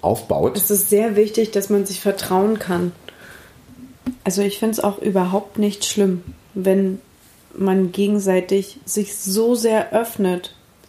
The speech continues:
Speaker 2: ja, seinem Partner gegenüber und, ähm, alle Emotionen. Ich mein,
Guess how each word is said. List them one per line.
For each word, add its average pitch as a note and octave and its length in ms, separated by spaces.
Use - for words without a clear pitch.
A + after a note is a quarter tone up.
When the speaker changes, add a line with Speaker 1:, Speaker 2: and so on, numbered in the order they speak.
Speaker 2:
ja, F#3 300
seinem F#3+ 200
Partner G3 360
gegenüber F#3+ 560
und, G3 460
ähm, F#3+ 500
alle A3 360
Emotionen. G#3 920
Ich F3+ 140
mein, G3 200